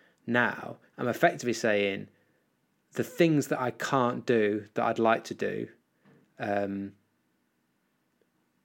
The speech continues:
that I know that when I do, like you mentioned, like, when I do, if I try and go after, like, that front lever,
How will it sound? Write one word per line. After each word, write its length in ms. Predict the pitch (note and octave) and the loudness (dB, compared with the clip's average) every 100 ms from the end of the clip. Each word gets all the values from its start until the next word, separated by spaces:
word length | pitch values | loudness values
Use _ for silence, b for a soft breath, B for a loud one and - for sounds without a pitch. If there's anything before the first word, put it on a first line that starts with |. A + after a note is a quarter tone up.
| _ _ _ - | _ _ _ -4
that 140 | B2 A#2 | 0 2
I 120 | A2+ | 2
know 340 | A2+ A#2 A#2 | 2 4 4
that 100 | A#2 | 4
when 160 | A#2 A2+ | 0 0
I 100 | G#2+ | 2
do, 200 | G#2+ B2+ | 2 2
like 160 | A#2+ | 2
you 80 | A#2 | 2
mentioned, 320 | A2+ A#2 G#2+ | 2 0 -2
like, 180 | A#2 G#2+ b b | -2 -4 b b
when 140 | - B2 | -2 0
I 80 | A#2+ | 2
do, 320 | - C#3+ C#3+ | 4 4 4
if 120 | - | 2
I 80 | B2+ | 0
try 360 | - - D3+ | 2 4 4
and 120 | D3 C#3 | 4 4
go 180 | C#3 | 4
after, 280 | C3 B2 - | 4 2 0
like, 180 | A#2 A2+ | 0 0
that 200 | A#2+ - | -2 -2
front 260 | - B2+ A2+ | -2 -4 -2
lever, 440 | G#2+ G2+ G#2+ A2 | -4 -4 -4 -6